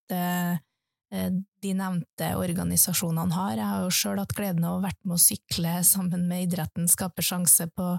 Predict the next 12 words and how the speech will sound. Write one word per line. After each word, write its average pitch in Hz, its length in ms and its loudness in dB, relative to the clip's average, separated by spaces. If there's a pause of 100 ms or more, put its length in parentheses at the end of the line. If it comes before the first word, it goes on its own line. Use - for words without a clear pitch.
(300)
siste - 360 4
etappen 165 340 -2
av 185 100 0
Arctic 170 360 -4
Race 196 380 2
i 247 40 -4
sommer. 220 380 0
Det 196 100 -2
var 185 160 0
en 175 80 2 (160)
flott 190 240 -4
opplevelse. - 540 2